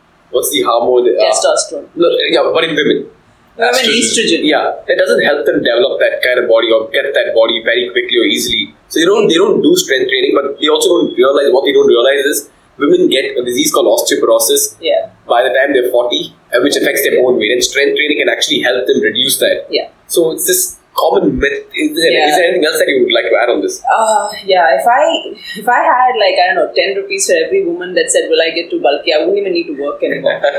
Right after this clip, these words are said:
Speaker 1: <laughs>
Speaker 2: No, but it's impossible. It's hard, if not impossible, for women to get bulky because men have testosterone, women don't.
Speaker 1: Yeah.
Speaker 2: And estrogen not just makes it difficult, estrogen actually actively prevents women from getting too much muscle.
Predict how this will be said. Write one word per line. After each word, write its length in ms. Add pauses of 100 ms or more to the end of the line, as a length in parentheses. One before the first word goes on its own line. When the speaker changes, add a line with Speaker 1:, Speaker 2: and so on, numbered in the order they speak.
Speaker 1:
<laughs> 360
Speaker 2:
No, 60 (220)
but 140 (240)
it's 260
impossible. 1500 (220)
It's 220
hard, 340
if 160
not 200
impossible, 640
for 120
women 480 (100)
to 100
get 200
bulky 340
because 540
men 240
have 160
testosterone, 720 (140)
women 320
don't. 260 (240)
Speaker 1:
Yeah. 100 (380)
Speaker 2:
And 160
estrogen 460
not 260
just 220
makes 260
it 160
difficult, 540
estrogen 560
actually 400 (180)
actively 420
prevents 520
women 300
from 160
getting 280
too 60
much 240
muscle. 300